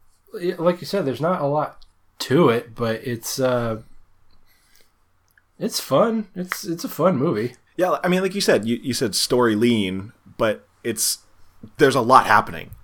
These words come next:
Speaker 2: Like, the, the
Speaker 1: Yeah.
Speaker 2: action never really slows down ver-, for very long.
Speaker 1: Yeah. Yeah,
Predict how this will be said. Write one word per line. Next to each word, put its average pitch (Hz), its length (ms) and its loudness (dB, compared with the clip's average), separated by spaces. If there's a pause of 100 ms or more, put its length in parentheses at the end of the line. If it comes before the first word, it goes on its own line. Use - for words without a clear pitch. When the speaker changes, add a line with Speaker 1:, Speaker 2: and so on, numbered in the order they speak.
(920)
Speaker 2:
Like, 107 200 -4
the, 127 80 -8
the 135 180 -6
Speaker 1:
Yeah. 135 60 6
Speaker 2:
action 147 360 4
never 131 300 2
really 117 220 4
slows 98 320 0
down 101 260 0
ver-, 92 160 -6
for 104 100 -10
very 85 220 -4
long. 85 400 -10 (800)
Speaker 1:
Yeah. 113 280 -2 (1160)
Yeah, 156 240 0